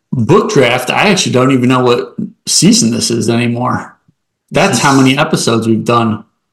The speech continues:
Speaker 2: This is season eight.
Speaker 1: Wow.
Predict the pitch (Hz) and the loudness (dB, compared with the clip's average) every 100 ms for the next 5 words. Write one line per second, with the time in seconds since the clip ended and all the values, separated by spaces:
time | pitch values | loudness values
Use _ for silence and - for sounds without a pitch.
0 | _ - 127 139 127 - - 143 135 123 | _ -8 -4 -2 0 -2 -4 -2 0 4
1 | 120 - - - 58 - - - - _ | 4 2 -4 -4 -4 -6 -10 -12 -12 _
2 | _ _ _ _ - - - - - - | _ _ _ _ -8 -4 -2 -2 -4 -10